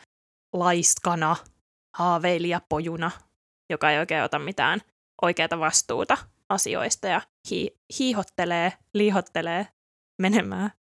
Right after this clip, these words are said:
Screen Rant-sivustolla sanotaan, että hän oli ensimmäinen paha poika monista pahoista pojista,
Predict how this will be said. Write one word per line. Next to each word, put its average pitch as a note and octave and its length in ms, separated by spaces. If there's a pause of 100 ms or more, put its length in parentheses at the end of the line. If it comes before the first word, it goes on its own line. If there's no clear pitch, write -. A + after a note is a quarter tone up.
(220)
Screen D4 480
Rant-sivustolla G3 720
sanotaan, G3 460
että E3 160
hän G#3+ 160
oli F3 260 (140)
ensimmäinen F3 600 (140)
paha A3 220
poika - 400 (760)
monista A3 360
pahoista F3+ 480
pojista, G#3+ 540